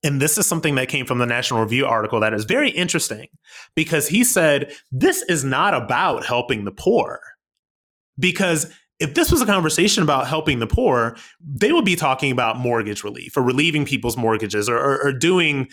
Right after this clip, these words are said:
things that more directly impact the poor and the impoverished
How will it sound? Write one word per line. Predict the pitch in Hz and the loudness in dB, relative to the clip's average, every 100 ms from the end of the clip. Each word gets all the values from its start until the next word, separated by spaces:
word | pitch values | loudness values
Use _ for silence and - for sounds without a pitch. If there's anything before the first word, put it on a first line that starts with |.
| - - | -14 -8
things | 175 165 147 135 | -2 0 0 0
that | 131 123 - - | 0 -2 -6 -6
more | 147 151 156 | 0 4 4
directly | 151 135 131 143 - 123 120 139 | 2 0 0 -2 0 0 0 -4
impact | 131 127 - - - _ - - _ _ _ _ _ - | -6 -6 -6 -6 -8 _ -18 -18 _ _ _ _ _ -6
the | 143 | 0
poor | - 117 95 95 95 _ _ | 2 2 0 -4 -10 _ _
and | 151 143 | -2 0
the | 151 | 0
impoverished | 127 - 120 110 107 - | -2 -2 0 2 0 -2